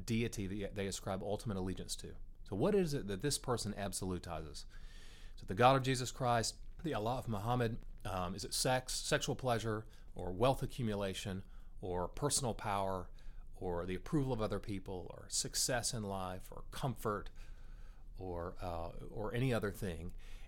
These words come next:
And the Bible, it's interesting, more than eight hundred times relates religion to the heart.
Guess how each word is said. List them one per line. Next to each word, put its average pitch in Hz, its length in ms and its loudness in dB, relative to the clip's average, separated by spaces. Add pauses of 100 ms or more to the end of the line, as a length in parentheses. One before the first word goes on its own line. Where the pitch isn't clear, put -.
(140)
And 101 420 2
the 117 120 0
Bible, 185 380 2
it's 110 120 0
interesting, 120 320 2
more 117 160 4
than 101 200 2
eight 143 180 2
hundred 156 260 0
times 98 480 -2
relates 107 380 2
religion 110 500 0
to 113 100 -4
the 90 100 -2
heart. 90 340 -2